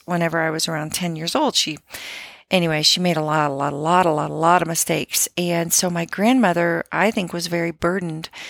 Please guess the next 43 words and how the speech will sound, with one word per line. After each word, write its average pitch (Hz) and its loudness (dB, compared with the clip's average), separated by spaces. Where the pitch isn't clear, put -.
for 180 0
her 170 -2
daughter 185 4
and 180 -2
her 180 -4
granddaughter. 190 0
And 185 -4
so 190 2
she 196 2
took - -2
me 285 2
to 233 -2
church - -2
one 185 -2
time, 175 -8
and, 233 4
uh, 202 2
she, - 0
she - 2
said, 196 2
"Debbie," 180 2
and 165 2
that, - 0
you 170 -6
know, 151 -6
that 151 -6
was - -4
my 165 -8
name 156 -8
when 160 -8
I 156 -10
was - -6
little, 170 -8
"Debbie, 180 0
uh, 180 0
you're 214 2
sick - 2
and 175 -2
we're 185 -2
gonna 214 2
pray 165 -2
over 156 -8
you." 143 -16